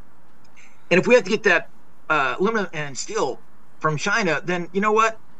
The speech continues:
China has to be nice to us because they want to sell it to us, and we have to be nice to them because we want to buy it from them. And if, if we want to buy it when it's cheap, buy a ton of it when it's cheap,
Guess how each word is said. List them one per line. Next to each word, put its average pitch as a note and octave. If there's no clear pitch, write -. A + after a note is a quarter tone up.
China A#3
has F3
to -
be E3
nice D#3+
to -
us G3
because C#3
they E3
want F3
to B2
sell F#3+
it F#3
to G#2
us, F#2
and F3
we A#3
have A3+
to -
be F#3
nice D#3+
to D3
them G3+
because D#3+
we F3
want F#3+
to E3
buy F#3+
it F3+
from G#2+
them. C#2+
And F#3+
if, F3
if F#3
we F#3+
want G3+
to E3+
buy E3+
it F#3
when E3
it's D3
cheap, A3
buy C#3+
a F3+
ton A3+
of A3
it A3+
when G#3+
it's F#3
cheap, -